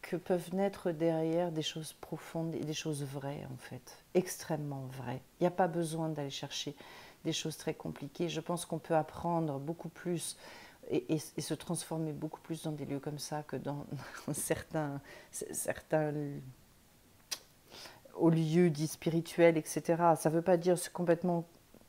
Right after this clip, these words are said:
euh, complémentaire et différent, mais je crois beaucoup à ce pouvoir, euh, de, de cet échange-là et de la joie, bien évidemment.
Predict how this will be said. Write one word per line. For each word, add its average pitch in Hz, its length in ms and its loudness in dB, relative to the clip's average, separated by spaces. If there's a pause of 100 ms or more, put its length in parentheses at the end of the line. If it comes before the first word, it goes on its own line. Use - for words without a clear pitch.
(180)
euh, - 100 -2 (380)
complémentaire 180 680 2
et 185 40 6
différent, 170 600 -2 (360)
mais 180 100 6
je 175 160 4
crois 190 340 2
beaucoup 156 520 -8
à 156 80 -4
ce - 160 -4
pouvoir, 151 560 -8 (400)
euh, 143 440 -4 (440)
de, 147 340 -2 (280)
de 160 80 -2
cet 165 280 -4
échange-là 147 680 -4 (400)
et 156 80 0
de 147 100 -2
la 139 220 0
joie, 143 400 -4
bien 135 240 -4
évidemment. 110 420 -6